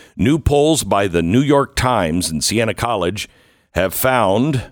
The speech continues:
uh, that in Nevada, it's Trump fifty-two, Biden forty-one. Georgia,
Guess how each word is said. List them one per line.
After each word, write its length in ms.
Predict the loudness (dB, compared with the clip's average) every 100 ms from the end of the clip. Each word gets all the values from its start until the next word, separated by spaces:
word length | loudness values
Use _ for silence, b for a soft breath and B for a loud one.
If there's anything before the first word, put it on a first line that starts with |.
| _ -2
uh, 540 | 2 2 2 2 0
that 360 | 0 0 0 -2
in 300 | -2 0 0
Nevada, 840 | 0 0 0 0 2 2 0 -4 _ _ _ _ _ _ _ _
it's 460 | -2 0 0 -2 -2
Trump 380 | 0 2 2 0
fifty-two, 840 | -2 -2 -2 -4 0 0 2 0
Biden 600 | -2 0 0 0 0 -2
forty-one. 1080 | -2 2 2 2 -2 2 4 2 0 -10 -14 _ _ _ _ _ _
Georgia, 840 | -10 0 4 4 2 0 0 -2